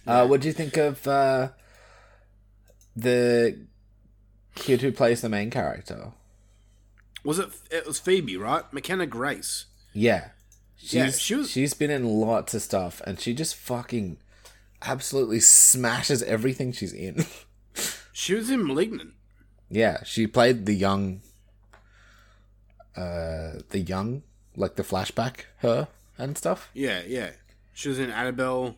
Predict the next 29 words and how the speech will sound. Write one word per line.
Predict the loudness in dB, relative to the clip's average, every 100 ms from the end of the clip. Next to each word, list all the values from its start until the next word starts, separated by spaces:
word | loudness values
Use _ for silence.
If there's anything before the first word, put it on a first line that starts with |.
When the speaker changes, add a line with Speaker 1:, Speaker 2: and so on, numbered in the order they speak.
| -12
Speaker 2:
Comes | -10 -8
Home | -6 -4 -4
as | -4
well. | -4 -4 -4 -10 -18 -18 -4
Um, | 2 4 2 0
I | 2 4
really | 4 4 4 2
liked | 0 -4 -4
her. | -8 -8 -12 _ _ _ _ _
I | -4 -2
thought | 0 -2
she | 0
Speaker 1:
I | 0
Speaker 2:
was | 2
Speaker 1:
know | 4
her | 4
Speaker 2:
really | 4
Speaker 1:
from | 0 -2
Speaker 2:
sweet. | -2 -2 -2 -2 -6 -10 _ _ -20 _ _ -2
Speaker 1:
I, | 0
Tonya | 0 -4 -4 -4 -4 -6 -8 _ _ _ _ -10
and | -6 -4
Ready | -2 -2
Player | -2 -4
One, | -4 -8 -10 -12
mostly. | -10 -10 -10 -10 -10 -12 _ _ _ _ _ -20 -18 -18 -18 -20 _
Speaker 2:
I, | 2 4 6 6 4 -4 -20 _ _ _ _ _ _ _ -8
I, | -4 0 0 0
I, | -6 -8 -4 -4